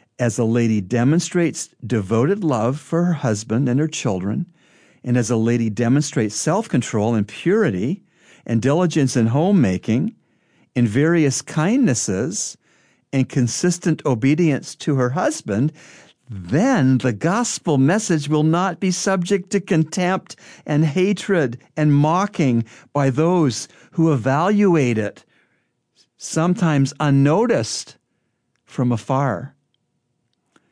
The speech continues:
Really, the truth of First Peter three, verses one and two lines right up with what I'm teaching. And First Peter three, one and two says, "In the same way,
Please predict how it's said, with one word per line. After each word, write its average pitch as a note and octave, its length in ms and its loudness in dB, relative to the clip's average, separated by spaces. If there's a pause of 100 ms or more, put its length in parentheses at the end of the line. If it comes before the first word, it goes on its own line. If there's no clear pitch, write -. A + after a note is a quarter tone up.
(220)
Really, D#3+ 260 2
the A#2+ 100 0
truth - 520 -2 (360)
of C3 140 -2
First D3 320 -2
Peter C3+ 280 0
three, E3 360 0
verses C3 420 -2
one B2+ 220 0
and A#2+ 120 0
two E3+ 220 0
lines A#2 380 0
right C3+ 280 0
up D3+ 180 -4
with G#2+ 160 -4
what A2+ 280 -4 (360)
I'm A2 160 -2
teaching. A#2 540 -4 (720)
And A2+ 180 -4
First C#3+ 320 -2
Peter B2+ 340 2
three, C#3+ 320 -2
one B2 220 0
and A#2 100 0
two F#3 160 0
says, A#2 320 -2 (420)
"In C3+ 180 4
the B2 60 2
same G3+ 460 0
way, D#3+ 420 0